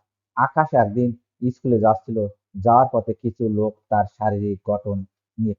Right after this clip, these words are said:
খারাপ মন্তব্য করেছিল। লায়লা তার সোশ্যাল মিডিয়াতে দেখতে পায় তার নামে কেউ একজন ফেক প্রোফাইল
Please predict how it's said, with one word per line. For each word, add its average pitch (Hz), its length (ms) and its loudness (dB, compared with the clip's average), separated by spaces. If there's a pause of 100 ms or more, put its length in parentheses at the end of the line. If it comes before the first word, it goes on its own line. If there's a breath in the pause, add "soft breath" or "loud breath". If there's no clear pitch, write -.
খারাপ 110 260 0
মন্তব্য 95 320 -6
করেছিল। 90 400 -8 (1800)
লায়লা 120 440 8 (580)
তার 123 200 6
সোশ্যাল 139 460 2
মিডিয়াতে 113 520 2 (460)
দেখতে 123 300 2
পায় 107 280 4 (380)
তার 113 180 4 (140)
নামে 110 240 0
কেউ 113 260 0
একজন 104 340 2 (160)
ফেক 139 220 0 (520)
প্রোফাইল 113 360 2